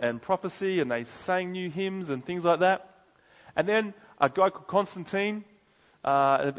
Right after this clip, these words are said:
in the three hundreds, I believe, just mentally, just, ooh, um,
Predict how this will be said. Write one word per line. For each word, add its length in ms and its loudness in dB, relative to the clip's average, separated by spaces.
in 120 -4
the 80 0
three 220 2
hundreds, 500 0
I 80 6
believe, 720 0
just 140 -10
mentally, 440 -2
just, 240 -14
ooh, 220 -2
um, 540 6